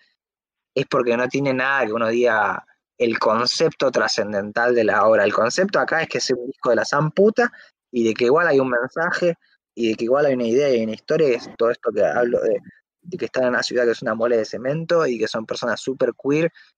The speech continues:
y súper marginadas de la sociedad por su sexualidad y por su i-, identidad, y, y demás, por todas las cuestiones de género y todo eso, que es mejor que vayan a, a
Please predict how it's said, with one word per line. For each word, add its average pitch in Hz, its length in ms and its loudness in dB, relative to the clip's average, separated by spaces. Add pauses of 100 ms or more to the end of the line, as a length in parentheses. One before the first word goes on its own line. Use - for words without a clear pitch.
(120)
y 117 80 -10
súper 127 320 -2
marginadas 117 580 -2
de 117 100 0
la 107 140 -2
sociedad 107 580 -4
por 107 240 -2
su 101 440 -10
sexualidad 123 720 -2
y 113 120 4
por - 220 -10
su 104 420 -10
i-, 110 360 -18
identidad, 104 680 -2 (680)
y, 95 420 -14 (1000)
y 98 240 -4
demás, 123 360 2
por - 180 -4
todas 110 140 0
las - 60 -10
cuestiones 113 320 -4
de - 40 0
género 147 400 4
y 110 180 0 (360)
todo 123 180 2
eso, 180 240 4
que 113 60 4
es 113 100 -2
mejor 117 240 -4
que 107 100 -2
vayan 107 260 0
a, - 120 -10 (140)
a 101 220 -2